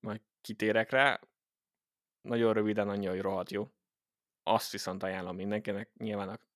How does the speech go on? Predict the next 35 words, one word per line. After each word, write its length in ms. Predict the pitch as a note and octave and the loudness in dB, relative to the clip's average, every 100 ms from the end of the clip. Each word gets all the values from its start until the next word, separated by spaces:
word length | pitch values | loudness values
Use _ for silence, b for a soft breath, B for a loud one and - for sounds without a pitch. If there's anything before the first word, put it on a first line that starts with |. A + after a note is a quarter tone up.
| - | -20
aki 180 | - | -14
szereti 340 | G#2 G2+ G2+ G2+ | -4 -2 -2 -2
a 40 | |
Marvelt, 460 | F#2+ F#2+ G2+ A#2+ - b b b b b b _ | -2 -2 0 0 -2 b b b b b b _
meg 160 | G#2+ G2+ | -6 -4
az 100 | G#2 | -2
M 120 | F#2+ | -4
C 140 | - | -4
U-t 200 | F#2+ G2 | -4 -2
azért 180 | G2 G2+ | 0 2
valamennyire 360 | G#2 G#2+ G2+ G2 | 4 4 2 0
követi, 340 | - G#2+ A#2+ | 2 2 2
így 60 | G2+ | 0
a 40 | |
semmiből 460 | - C#3 B2 A2+ A2 | 4 4 4 4 6
belecsapni 520 | A#2 G#2+ G#2+ - A2+ | 6 6 2 -2 -2
lehet, 240 | G#2 G2+ | -2 -2
hogy 80 | G2+ | -4
nem 120 | G2+ | -4
a 40 | G2 | -2
legjobb 300 | G2 G2+ G#2 | -2 -2 -2
ötlet. 300 | G2+ A#2+ - _ _ _ _ _ _ _ _ _ _ _ _ | -2 -4 -4 _ _ _ _ _ _ _ _ _ _ _ _
Viszont, 600 | - A2+ - G#2+ G#2 G#2+ | -12 -4 2 2 2 2
ö, 440 | G#2 G2+ G2+ G#2 G2 | 2 4 4 4 0
viszont 260 | A2 G#2 G#2+ | -4 -4 -4
aki 160 | G#2+ | -4
szereti, 360 | G2+ G#2 F#2+ F2+ | -2 0 0 -4
annak 260 | F2+ E2+ | -6 -6
mindenképpen 580 | - A#2+ A2+ C3+ B2 B2 | -4 -2 0 -2 0 2
ajánlom, 400 | A2 G#2+ G2+ G2+ | 4 4 2 0
mert, 360 | F2+ D2+ - - | -4 -8 -10 -6
ö, 340 | F2 E2 E2 D#2 - | -4 -2 -2 -6 -10
mert 340 | - E2 - - - - | -16 -16 -18 -20 -20 -16
rohadt 300 | - G#2+ C3 | -6 -4 2
jó. 280 | D#3+ D3+ - | 4 4 0